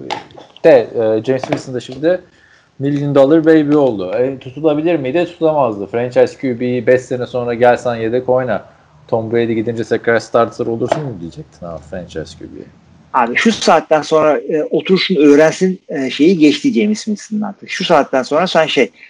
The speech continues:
Speaker 2: kariyerin gidebileceği en iyi yer, e, güzel bir backup'lıktan şey bulursun.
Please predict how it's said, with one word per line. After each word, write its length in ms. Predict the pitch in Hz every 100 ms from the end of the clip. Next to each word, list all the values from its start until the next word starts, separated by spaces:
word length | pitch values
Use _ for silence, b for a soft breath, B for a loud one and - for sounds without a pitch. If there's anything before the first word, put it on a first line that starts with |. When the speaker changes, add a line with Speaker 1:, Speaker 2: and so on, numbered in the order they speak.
| b
Speaker 2:
kariyerin 400 | - 147 160 160
gidebileceği 520 | 143 143 143 135 151 165
en 40 |
iyi 140 | 127 113
yer, 240 | 165 - _ _ _ _ _ _ -
e, 500 | 120 113 110 110 110
güzel 360 | 123 139 151 135
bir 100 | 123 107 147 -
backup'lıktan 840 | 269 143 151 147 147 127 120 127
şey 300 | 123 151 147
bulursun. 420 | 107 107 - 175